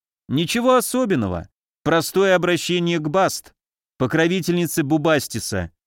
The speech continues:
с просьбой питать кошку вкусным хлебом и молоком в Элизиуме. Возможно, внутри тоже есть письмена, и если вы пожелаете распеленать мумию, я попробую прочесть.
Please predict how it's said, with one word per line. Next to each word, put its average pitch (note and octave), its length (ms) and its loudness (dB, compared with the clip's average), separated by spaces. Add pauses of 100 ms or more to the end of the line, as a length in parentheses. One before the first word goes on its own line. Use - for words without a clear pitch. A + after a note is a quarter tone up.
(380)
с - 160 -16
просьбой A3 460 0
питать G3 440 0
кошку F3+ 420 0
вкусным E3 480 -2
хлебом F3+ 520 0
и D3+ 100 0
молоком D3 560 2
в D3+ 100 2
Элизиуме. G#2 720 0 (720)
Возможно, D#3+ 580 0
внутри F3 400 -2
тоже F3 320 0
есть B2+ 260 -2
письмена, D3 560 0
и A#2 60 2
если B2+ 380 0
вы C3+ 120 0
пожелаете D3 600 0
распеленать D#3 640 0
мумию, D3 500 2 (240)
я C3 200 0
попробую D3+ 520 2
прочесть. C#3 720 -4